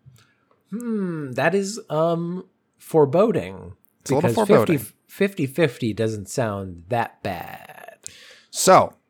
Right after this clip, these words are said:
Speaker 2: here it goes.
Speaker 1: Uh-huh.
Speaker 2: M-, my twenty-six, so original poster, twenty-six female, f-, and my fiance, twenty-six male, sat me down yesterday and gave me a long talk about he feels like I don't contribute enough to the household,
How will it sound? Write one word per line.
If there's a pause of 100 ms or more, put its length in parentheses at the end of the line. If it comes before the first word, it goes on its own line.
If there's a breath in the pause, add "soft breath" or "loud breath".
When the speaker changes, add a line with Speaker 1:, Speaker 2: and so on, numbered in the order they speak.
(640)
Speaker 2:
here
it
goes. (520 soft breath)
Speaker 1:
Uh-huh.
Speaker 2:
M-, (640)
my (140)
twenty-six,
so
original
poster,
twenty-six
female,
f-, (100)
and
my
fiance,
twenty-six
male, (260 loud breath)
sat
me
down
yesterday
and
gave
me
a
long
talk
about
he
feels
like
I
don't
contribute
enough
to
the
household,